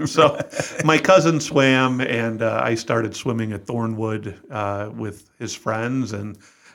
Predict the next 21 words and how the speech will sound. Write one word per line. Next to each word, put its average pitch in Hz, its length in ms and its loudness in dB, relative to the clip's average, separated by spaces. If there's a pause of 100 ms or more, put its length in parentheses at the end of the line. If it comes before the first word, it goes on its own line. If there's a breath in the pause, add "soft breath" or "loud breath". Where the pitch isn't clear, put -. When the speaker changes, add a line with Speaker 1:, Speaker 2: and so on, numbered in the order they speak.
Speaker 1:
uh, 110 160 -2
thankfully 110 440 -4
my 104 200 -6
high 104 140 -4
school 113 340 -10
let 107 200 -4
me 117 100 -6
do 123 140 -4
that. - 340 -8
Speaker 2:
Uh-huh. 85 200 -6 (840)
<clears throat> 113 420 -4
So 160 300 6
you 170 180 8
do 202 160 4
remember 165 380 6
th-, 113 120 -2 (220)
a, 107 40 2
a 113 40 2
day, 95 320 0
a 80 100 -10
time 85 460 -6